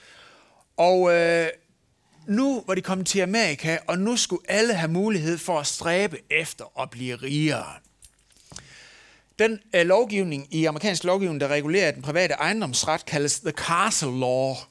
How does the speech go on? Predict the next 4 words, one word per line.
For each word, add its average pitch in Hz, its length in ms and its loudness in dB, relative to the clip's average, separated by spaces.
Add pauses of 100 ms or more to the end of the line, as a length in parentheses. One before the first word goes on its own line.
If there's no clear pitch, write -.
(420)
slotsloven. 127 1040 0 (600)
Fordi 233 220 0
man 208 120 -2
tænkte, 247 300 -2